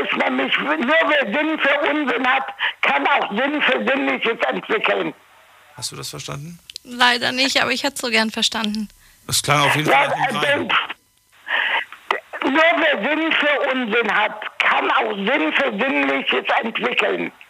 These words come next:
Speaker 2: Nur wer Unsinn im Kopf hat, kann auch Sinn für S-, Sinn-,
Speaker 3: Sinnliches entwickeln.
Speaker 2: Sinnliches entwickeln.
Speaker 1: Für Sinnliches.
Speaker 2: Ja, sehr schön. Dann haben wir das verstanden. Traude, ähm, wir werden, wir werden Schwierigkeiten haben, dich weiter zu verstehen. Insofern sage ich erstmal vielen Dank, dass du angerufen hast.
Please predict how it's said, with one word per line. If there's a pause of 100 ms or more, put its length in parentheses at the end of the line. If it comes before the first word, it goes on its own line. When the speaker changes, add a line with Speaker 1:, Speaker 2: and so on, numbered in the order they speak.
(140)
Speaker 2:
Nur
wer
Unsinn
im
Kopf
hat,
kann
auch
Sinn
für
S-,
Sinn-,
Speaker 3:
Sinnliches
entwickeln.
Speaker 2:
Sinnliches
entwickeln.
Speaker 1:
Für
Sinnliches. (260)
Speaker 2:
Ja,
sehr
schön. (440)
Dann
haben
wir
das
verstanden. (100)
Traude, (120)
ähm, (140)
wir
werden,
wir
werden
Schwierigkeiten
haben,
dich
weiter
zu
verstehen.
Insofern
sage
ich
erstmal
vielen
Dank,
dass
du
angerufen
hast.